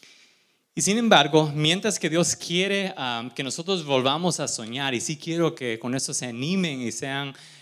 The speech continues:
eh, se emocionen para seguir soñando,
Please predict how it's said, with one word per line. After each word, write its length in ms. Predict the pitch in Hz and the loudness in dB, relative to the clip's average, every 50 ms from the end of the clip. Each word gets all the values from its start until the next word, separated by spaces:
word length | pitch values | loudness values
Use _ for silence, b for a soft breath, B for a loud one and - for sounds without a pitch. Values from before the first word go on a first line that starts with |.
| B B B | B B B
eh, 480 | 151 139 123 120 120 117 113 113 - - | -4 -2 0 2 2 2 0 0 -2 -6
se 140 | - - | -8 -6
emocionen 600 | 139 123 113 - - - 170 180 190 175 156 135 | -2 -2 0 0 0 0 0 2 2 2 0 0
para 200 | 117 127 123 120 | 0 0 2 2
seguir 320 | 110 - 127 127 151 151 143 | 0 0 -2 -4 -2 -2 0
soñando, 840 | - - 156 131 120 120 127 160 202 220 175 113 101 120 143 147 | -2 -2 -2 -4 -2 -2 0 0 0 0 0 0 0 0 0 -2